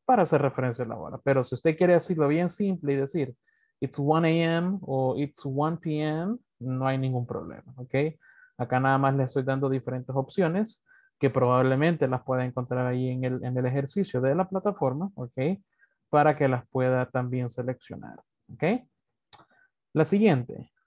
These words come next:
sería past after, ¿ok? Past after, ¿qué significa? Eh, que aquí fal-, a-, algunos minutos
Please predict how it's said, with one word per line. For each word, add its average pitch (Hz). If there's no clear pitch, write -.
sería 151
past 160
after, -
¿ok? 143
Past 135
after, -
¿qué 123
significa? 127
Eh, 127
que 131
aquí 147
fal-, 160
a-, 135
algunos 151
minutos 165